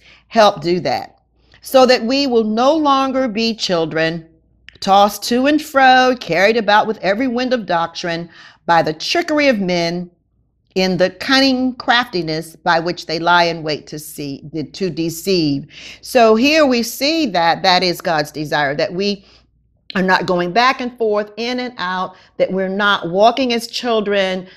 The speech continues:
living out this Christian walk as children, being immature, but he desires us to grow up. We have to grow up in Christ, grow up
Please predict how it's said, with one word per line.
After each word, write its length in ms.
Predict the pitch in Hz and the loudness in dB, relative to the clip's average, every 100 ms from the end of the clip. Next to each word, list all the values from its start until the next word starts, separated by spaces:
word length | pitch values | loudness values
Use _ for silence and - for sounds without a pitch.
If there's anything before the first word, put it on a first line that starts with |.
| _ | _
living 480 | 165 180 220 247 247 | -6 4 6 6 2
out 240 | 220 214 | 0 -2
this 160 | 190 196 | -4 -8
Christian 380 | - 202 - 180 | -10 -10 -10 -8
walk 260 | 175 175 | -6 -6
as 140 | 170 170 | -6 -8
children, 420 | - 160 160 165 | -6 -4 -4 -2
being 220 | 185 196 | -2 -2
immature, 580 | 190 185 185 - 311 285 | -4 -4 -4 -2 0 2
but 160 | 214 226 | 2 -2
he 140 | 302 | -2
desires 640 | 381 277 247 262 311 262 - | -2 0 0 2 0 -2 -2
us 160 | 262 | -4
to 120 | - 202 | -4 -10
grow 420 | 170 208 220 196 | -6 -2 0 2
up. 400 | 233 - - _ _ _ | 2 0 -6 _ _ _
We 120 | 247 | -4
have 200 | 339 285 | 0 0
to 120 | - 208 | 0 -6
grow 580 | 170 170 202 226 190 | -6 -8 0 2 2
up 320 | 180 180 - - | 2 0 -4 -12
in 160 | 170 | -12
Christ, 580 | 156 196 175 147 - 151 | -10 -6 -4 -4 -10 -14
grow 360 | 170 226 254 233 | -6 -2 2 4
up 280 | 202 - | 2 -2